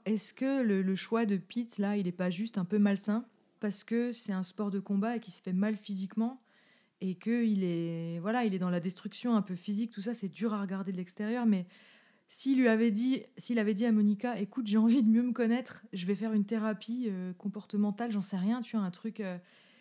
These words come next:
j'ai envie d'aller au bout de ce truc-là. » <laughs> Je pense pas qu'elle l'aurait quitté, tu vois.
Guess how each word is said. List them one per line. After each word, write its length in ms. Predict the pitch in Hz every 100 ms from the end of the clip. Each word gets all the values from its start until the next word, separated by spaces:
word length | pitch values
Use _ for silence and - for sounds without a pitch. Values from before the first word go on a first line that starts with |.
| _ -
j'ai 140 | 180
envie 180 | 208 220
d'aller 160 | 220
au 60 | 214
bout 140 | 196 226
de 40 |
ce 100 | 214
truc-là. » 400 | 196 214 254 294 277 _
<laughs> 260 | 233 233 285
Je 80 | -
pense 160 | 220
pas 80 | -
qu'elle 140 | 233 220
l'aurait 220 | 196 202
quitté, 260 | 196 285 277
tu 140 | -
vois. 100 | 226